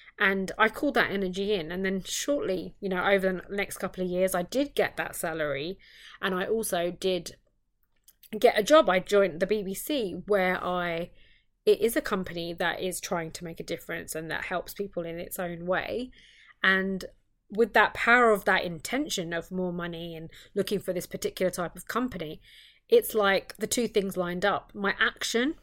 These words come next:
first of all, because I became consciously aware of what I wanted. Then I took the steps to make it happen, which was, you know,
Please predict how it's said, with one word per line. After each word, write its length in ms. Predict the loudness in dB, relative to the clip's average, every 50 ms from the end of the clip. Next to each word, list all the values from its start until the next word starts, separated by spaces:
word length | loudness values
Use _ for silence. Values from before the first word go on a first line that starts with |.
| -6
first 300 | -2 0 0 0 -2 -6
of 100 | -6 -4
all, 140 | -2 0 0
because 460 | 0 0 -2 -2 0 0 0 0 -2 -10 -18 -20 -20 -20 _ _ _ 2
I 100 | 4 4
became 380 | 4 4 2 4 4 4 4
consciously 640 | 2 -2 -2 -2 -2 -2 -2 -4 -4 -2 -2 0 0 2
aware 420 | 0 0 -2 -2 -2 -2 -2 -4
of 120 | -4 -4
what 140 | -4 -2 -2
I 40 | -2
wanted. 600 | -4 -4 -4 -6 -6 -8 -6 -4 -6 -6 -6 -8 _ _ _ -20 -20 -20 -20 -6 _
Then 160 | 2 2 4
I 80 | 2 2
took 260 | 0 0 -2 -2 -2
the 60 | -4
steps 600 | -6 -4 0 2 2 2 2 0 -4 -14 -16 -12 _ -8
to 140 | -4 -2
make 260 | 0 0 0 0 -2 -4
it 100 | -8 -6
happen, 500 | -6 -8 -8 -6 -4 -6 -4 -4 -6 -10 -14 -20 -20 -20 -20 -20 -20 _ _ _ _ _ _
which 300 | -4 -4 -4 -4 -4 -6
was, 260 | -4 -4 -4 -4 -6
you 60 | -6
know, 240 | -4 -2 -2 -4 -4